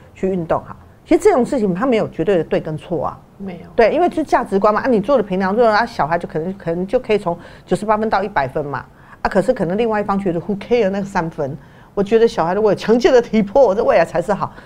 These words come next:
Speaker 1: 这东西本来就没有一个对跟错。可是好，我们现在说上，好，听了阿辉跟阿文的节目之后，然后我们大家现在开始要来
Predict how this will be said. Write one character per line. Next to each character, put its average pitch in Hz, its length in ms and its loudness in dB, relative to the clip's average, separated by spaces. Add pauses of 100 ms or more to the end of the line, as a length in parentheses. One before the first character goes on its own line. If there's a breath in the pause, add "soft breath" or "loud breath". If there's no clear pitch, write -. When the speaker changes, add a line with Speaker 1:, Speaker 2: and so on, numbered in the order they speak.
(120)
Speaker 1:
这 427 100 4
东 370 180 2
西 381 160 0
本 233 80 2
来 180 140 2
就 202 100 0
没 262 140 2
有 226 120 0
一 185 40 0
个 196 100 -2
对 208 240 2
跟 175 220 -2
错。 180 220 -2
可 - 120 -8
是 214 120 -4
好， 170 260 -4
我 - 80 -6
们 175 100 0
现 233 140 2
在 247 100 4
说 247 240 2 (240 loud breath)
上， 294 360 0
好， 220 340 0
听 330 160 2
了 247 220 2 (520 loud breath)
阿 - 140 2
辉 233 140 4
跟 277 120 0
阿 220 140 0
文 220 140 4
的 214 100 2
节 208 160 4
目 262 160 2
之 254 140 0
后， 277 160 6
然 196 100 2
后 233 60 2
我 233 40 2
们 185 140 0
大 233 160 2
家 240 80 2
现 262 140 -2
在 233 100 2
开 233 180 0
始 220 120 -4
要 208 80 2
来 175 240 0